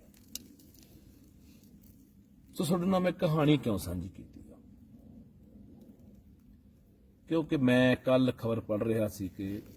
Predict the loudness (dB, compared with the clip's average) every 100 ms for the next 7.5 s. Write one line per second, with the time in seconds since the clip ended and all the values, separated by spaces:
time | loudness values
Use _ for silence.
0 | -20 -20 -20 -20 -20 -20 -20 -20 -20 -20
1 | -20 -20 -18 -4 -2 0 0 2 2 4
2 | 2 2 -2 0 0 0 0 0 -2 -2
3 | -4 -8 -16 -20 -20 -20 -20 -20 -20 -20
4 | -20 -20 -20 -20 -16 -14 -2 2 4 4
5 | 4 0 -8 -10 -6 -4 -2 -4 -6 -6
6 | -6 -6 -12 -18 -18 -18 -18 -8 -4 -4
7 | -4 -12 -18 -20